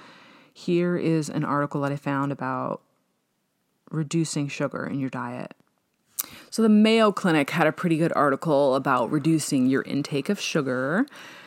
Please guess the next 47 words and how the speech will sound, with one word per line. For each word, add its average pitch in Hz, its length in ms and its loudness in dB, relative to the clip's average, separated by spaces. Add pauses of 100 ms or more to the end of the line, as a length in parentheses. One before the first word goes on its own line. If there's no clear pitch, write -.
(140)
So - 140 0
I - 20 0
found 196 240 2
this 202 100 0
on 180 160 2
mayo 151 240 2
clinic 147 380 -2
dot 139 220 0
org, 131 320 -2
and 135 80 -2
it's - 160 -6
six - 360 0
ways 185 300 2
to 185 80 0
reduce 151 400 0
your 147 80 -4
sugar - 540 -4
intake. - 800 -6 (360)
And 156 120 0
if - 80 -4
your 175 80 2
goal 180 300 2
is 349 80 0
to - 120 -2
reduce 226 220 4
sugar 202 240 0
in 208 80 4
your 202 100 4
diet, 131 480 2
an 131 180 -2
obvious 156 440 2
place 151 320 0
to 160 80 -2
start 139 320 0
is 143 100 -6
by 139 140 -4
limiting 147 520 -2
your 139 200 -8
consumption 135 680 -6
of 135 200 -8
regular 160 340 -2
soda, 160 500 -2
candy, 131 480 -6
and 117 200 -8
other 135 240 -6
high 123 340 -8
sugar - 320 -12